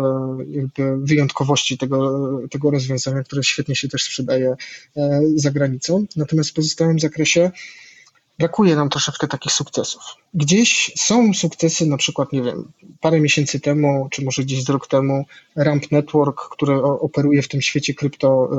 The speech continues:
e, kryptoaktywów czy kryptowalut, e, no, dostał bardzo dobre dofinansowanie, ale, <laughs> ale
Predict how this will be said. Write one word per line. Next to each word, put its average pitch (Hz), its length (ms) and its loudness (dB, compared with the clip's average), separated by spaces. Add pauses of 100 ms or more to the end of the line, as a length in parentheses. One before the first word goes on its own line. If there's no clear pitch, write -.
e, 127 40 -6
kryptoaktywów 139 720 -2
czy - 120 -10
kryptowalut, 139 640 2 (480)
e, 151 220 2
no, 160 100 4
dostał 180 280 2
bardzo 160 260 2
dobre 156 240 2
dofinansowanie, 147 1040 2
ale, 151 280 2 (240)
<laughs> 175 300 -8
ale 170 160 6